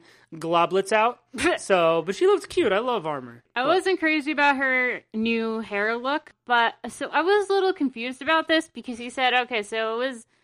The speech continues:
Speaker 2: like, I'm the only one who can remember, so I think it might have something to do with the wax."
Speaker 1: Yeah.
Speaker 2: But, okay, so she, she was, she had the wax, whatever. But nobody tried erasing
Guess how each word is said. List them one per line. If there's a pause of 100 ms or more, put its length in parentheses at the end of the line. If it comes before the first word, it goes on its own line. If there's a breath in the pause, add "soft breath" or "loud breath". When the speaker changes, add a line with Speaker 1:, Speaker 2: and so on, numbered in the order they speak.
(260)
Speaker 2:
like,
I'm
the
only
one
who
can
remember,
so
I
think
it
might
have
something
to
do
with
the
wax." (280)
Speaker 1:
Yeah. (420)
Speaker 2:
But,
okay,
so
she,
she
was, (100)
she
had
the
wax,
whatever. (260)
But (140)
nobody
tried
erasing